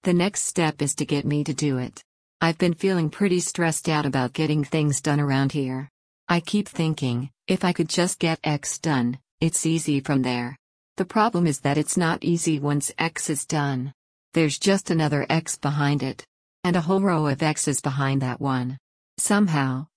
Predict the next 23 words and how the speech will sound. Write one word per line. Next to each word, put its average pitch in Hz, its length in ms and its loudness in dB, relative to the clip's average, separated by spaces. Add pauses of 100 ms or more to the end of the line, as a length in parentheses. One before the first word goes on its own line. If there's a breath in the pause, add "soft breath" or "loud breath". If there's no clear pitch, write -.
I 170 100 2
need 196 220 4
to 196 80 0
figure 151 360 0
out 147 200 0
how 156 240 0
to 139 100 -2
feel 151 300 0
some 151 240 0
sort 170 260 -2
of 160 80 -4
accomplishment 151 800 -2
when 147 140 0
I 151 80 0
finish 165 480 0
X - 260 -2
and 147 160 2
move 147 180 2
on 139 160 4
to 143 120 -4
the 135 100 0
next 143 320 -2
one. 131 360 -2